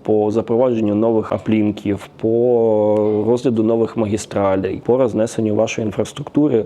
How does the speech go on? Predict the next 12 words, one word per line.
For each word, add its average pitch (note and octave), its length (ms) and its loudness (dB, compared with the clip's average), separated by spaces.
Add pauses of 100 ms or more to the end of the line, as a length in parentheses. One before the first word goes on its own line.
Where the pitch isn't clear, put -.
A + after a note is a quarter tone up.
коли A2+ 200 2
за G#2+ 140 0
вікном G#2+ 440 0
тихо, - 320 -4
спокійно A2 580 -2
і G2+ 40 -2
не G#2 140 0
лунають G2+ 480 0
вибухи, G#2 520 -4
немає G#2+ 340 2
якихось G#2 380 -4
форс-мажорів. G#2 640 -2